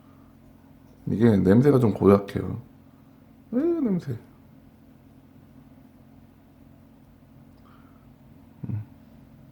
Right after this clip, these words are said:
네, 요번에도 역시 잘 붙인 것 같습니다.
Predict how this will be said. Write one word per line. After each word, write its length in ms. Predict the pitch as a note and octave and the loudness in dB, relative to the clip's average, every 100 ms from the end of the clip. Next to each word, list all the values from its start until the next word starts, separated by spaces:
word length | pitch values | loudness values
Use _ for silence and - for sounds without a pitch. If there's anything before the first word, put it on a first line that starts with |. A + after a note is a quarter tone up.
| - - - - - - - - - - - - - - | -20 -20 -20 -20 -20 -20 -20 -20 -20 -20 -20 -20 -20 -8
네, 240 | F2+ F2+ F2 | -2 2 2
요번에도 400 | G2+ F#2+ F2+ E2+ | 4 4 4 2
역시 380 | D#2+ - E2 F2 - - - - - - - - | 0 -4 -4 -6 -16 -20 -20 -20 -20 -20 -20 -4
잘 220 | F#2+ F#2 | 2 2
붙인 280 | - - F#2+ | 2 0 0
것 80 | F2 | 0
같습니다. 480 | E2+ - E2+ D#2+ | -4 -6 -6 -6